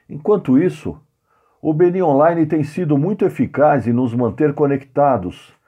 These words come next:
a fim de fornecer suporte e negócios uns para os outros. Quase um bilhão, um bilhão de dólares foi gerado pelos membros,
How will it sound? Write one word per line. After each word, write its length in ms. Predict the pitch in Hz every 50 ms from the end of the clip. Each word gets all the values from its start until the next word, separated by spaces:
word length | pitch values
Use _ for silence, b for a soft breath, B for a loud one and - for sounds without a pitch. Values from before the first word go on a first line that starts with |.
| b b b b b b b
a 120 | b 127 123
fim 340 | 127 - - 190 190 180 156
de 120 | 139 135
fornecer 680 | 135 - 160 160 151 139 139 131 - - 156 151 131 123
suporte 720 | - - 156 - - - 160 175 175 170 175 165 - 170
e 260 | 156 - - 139 139
negócios 760 | 135 131 123 110 110 123 127 135 135 131 - 143 135 110 104
uns 240 | 139 175 170 - -
para 200 | - 123 107 98
os 200 | 92 90 78 90
outros. 520 | 95 85 78 - - _ _ _ _ _ _ _ _ _ _ _ _ _ _ _ _ _ _ _ _ _ _ _ _ _ _ _ _ _ _ _ _
Quase 580 | - - 190 196 196 185 156 170 185 175 - - -
um 280 | 180 202 214 214 202
bilhão, 760 | 165 160 190 175 143 131 135 139 139 135 123 101 90 85 82 - _ _ _ _ _ _ _ _ _ _ _ _ _ _ _ _ _ _ _ -
um 240 | 180 196 220 226
bilhão 400 | 185 165 175 147 139 170 196 202
de 120 | 175 156 131
dólares 640 | 101 92 127 139 151 143 127 110 95 95 90 - -
foi 180 | - 143 147
gerado 560 | 131 131 123 110 113 127 147 151 139 113 110
pelos 340 | 95 - 135 131 127 101 82
membros, 640 | 92 107 127 147 139 120 95 92 85 - - _